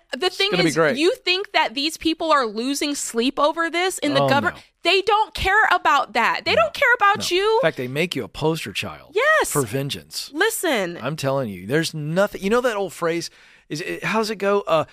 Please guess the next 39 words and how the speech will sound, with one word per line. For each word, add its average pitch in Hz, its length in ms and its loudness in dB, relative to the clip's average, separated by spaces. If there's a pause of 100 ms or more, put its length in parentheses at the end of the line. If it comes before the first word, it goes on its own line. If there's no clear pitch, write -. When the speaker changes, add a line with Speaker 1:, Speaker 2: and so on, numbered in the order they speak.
(220)
Speaker 2:
"It's 160 220 -12
nothing 175 200 0
like 165 160 -4
a 147 60 -4
scorned 156 440 -2
woman." 151 380 -4
What's 190 280 -2
that? 208 260 2
I 180 80 2
messed 180 300 0
that 120 180 -6
up. - 200 -12 (540)
It's 226 240 2
Speaker 1:
Uh, 175 40 4
Speaker 2:
something 220 260 4
along 175 240 2
the 147 80 -4
lines. 127 200 -4
Speaker 1:
something 302 260 2
about 247 240 2
a - 20 -4
woman 220 280 -4
scorned? 262 460 -4
Speaker 2:
A - 40 0
woman 196 260 4
scorned. 175 560 2
Let 180 140 -2
me 202 160 0
tell 208 160 0
you 170 100 0
what's 156 220 -2
worse 160 220 0
Speaker 1:
I - 20 2
don't 262 160 2
Speaker 2:
than 147 80 4
a - 40 4
Speaker 1:
know. 240 200 2
Speaker 2:
scorned 165 380 2
woman. 117 340 -6